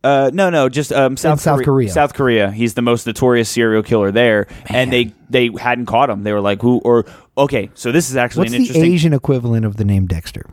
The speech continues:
Speaker 1: N-,
Speaker 2: Look
Speaker 1: th-,
Speaker 2: that up.
Speaker 1: this is, a, and, like, um, you'll like this part. Uh, he admitted this in court, um, in front of this guy named Yoon.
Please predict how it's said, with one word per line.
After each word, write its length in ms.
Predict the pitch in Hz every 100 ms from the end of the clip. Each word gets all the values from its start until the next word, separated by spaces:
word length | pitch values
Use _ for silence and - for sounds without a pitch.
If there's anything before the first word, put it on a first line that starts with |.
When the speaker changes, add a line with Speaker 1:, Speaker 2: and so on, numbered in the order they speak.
| -
Speaker 1:
N-, 160 | 123
Speaker 2:
Look 180 | 120 117
Speaker 1:
th-, 180 | 139 143
Speaker 2:
that 160 | 110 87
up. 100 | -
Speaker 1:
this 300 | 139 151 175
is, 140 | 156
a, 360 | 135 139 123 -
and, 160 | 135 120
like, 220 | 120 117
um, 340 | 123 110 104 107
you'll 140 | 139
like 200 | 127 107
this 160 | 131 139
part. 320 | 117 98 - - _ -
Uh, 380 | 120 113 113 104 -
he 420 | 123 139 127 -
admitted 360 | 131 135 180 190
this 220 | 151 - -
in 140 | 131
court, 460 | - 147 135 107 _
um, 240 | 107 110 107
in 140 | 120
front 240 | 107 139 139
of 80 |
this 140 | 117 120
guy 200 | 120 117
named 360 | 113 107 104
Yoon. 500 | 104 120 143 127 85